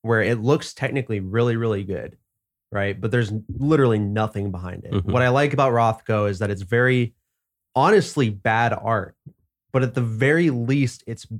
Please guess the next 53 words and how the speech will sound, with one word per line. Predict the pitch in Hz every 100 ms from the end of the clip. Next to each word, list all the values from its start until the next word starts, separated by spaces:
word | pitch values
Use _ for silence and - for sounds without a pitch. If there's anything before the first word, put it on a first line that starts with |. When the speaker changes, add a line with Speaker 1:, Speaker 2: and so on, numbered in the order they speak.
| -
Speaker 1:
I | 127
can | 120 113
call | - - 123
it | 107 92
bad | 104 104 110
Speaker 2:
You |
can | 123
have | 113
Speaker 1:
and | 110
Speaker 2:
a | 95
spiritual | 117 98 95 92 85
Speaker 1:
terrible. | - 87
I | 90
can | 87
Speaker 2:
experience | 139
Speaker 1:
call | 151 151
it | 117
bad. | 110 110
I | 107
don't | 127 117
Speaker 2:
with |
Speaker 1:
think | - 104
it's | 117 -
Speaker 2:
it. |
Speaker 1:
actually | 104 -
spiritual. | 95 - 107 98 - 98
I, | 98
Speaker 2:
Okay. | 92 - 95 95 98 _
Speaker 1:
I've | 107 110
already | 107 101 98
Speaker 2:
I'm | 95
saying | 104 107 104
you |
can | 95 101
have | 101 98
a | 92
spiritual | - 92 85 87
experience | - 90 85 -
with | 92 90
it. | 87 87
Speaker 1:
With | 120 120 110
Rothko? | 113 123 - 160 190 220
Speaker 2:
Yeah, | 180 190 90
if | 101 -
you | 107
stand | - 117
close | - 90 -
enough, | 87 82 85
I | 85
think. | -
Speaker 1:
If | - -
I | 127
think | 127 135